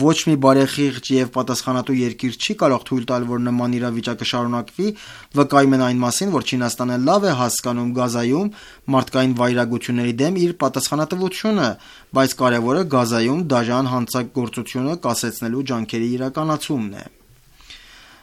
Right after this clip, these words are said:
Քաղաքական հարցերի փորձագետ Ամին Ֆարջադն ասում է. «Շուրջ մեկ ամիս է անցել Գազայում սիոնիստական ոճրագործություններից, Գազայում ինը հազարից ավելի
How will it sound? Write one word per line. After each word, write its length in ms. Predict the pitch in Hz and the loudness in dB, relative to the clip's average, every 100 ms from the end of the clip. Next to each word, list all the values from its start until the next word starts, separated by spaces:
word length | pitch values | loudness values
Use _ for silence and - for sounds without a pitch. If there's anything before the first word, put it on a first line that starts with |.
| - - | -2 4
Քաղաքական 640 | 190 175 175 180 175 160 | 6 6 4 4 4 6
հարցերի 340 | 160 147 160 156 | 4 4 2 2
փորձագետ 720 | 160 143 156 147 147 143 - 143 | 0 0 0 4 4 4 2 2
Ամին 300 | 143 143 139 | 6 6 4
Ֆարջադն 640 | 135 139 127 135 147 160 170 | 4 4 6 4 2 2 0
ասում 320 | - 175 131 | 0 0 0
է. 120 | 98 101 _ _ - - - - | -2 -8 _ _ -20 -20 -16 -4
«Շուրջ 340 | - 202 - 190 | 2 4 4 2
մեկ 200 | 180 165 | 2 4
ամիս 340 | 147 143 139 - | 6 4 4 2
է 60 | 180 | 2
անցել 460 | 185 185 - 208 190 | 0 0 2 2 4
Գազայում 460 | 147 131 131 143 | 4 4 2 2
սիոնիստական 720 | 147 139 131 117 131 120 135 127 | 0 2 2 0 -2 -2 -2 -2
ոճրագործություններից, 1160 | 120 127 123 123 113 120 - 123 123 139 185 - - - - - | -2 -2 -2 -4 -4 -6 -4 -2 0 2 2 -2 -14 -20 -20 -4
Գազայում 640 | - 135 127 131 131 165 190 185 | 4 4 6 6 6 4 2 2
ինը 260 | 180 175 143 | 2 2 2
հազարից 480 | 135 131 131 135 139 | 0 2 2 2 2
ավելի 220 | 127 127 | 0 2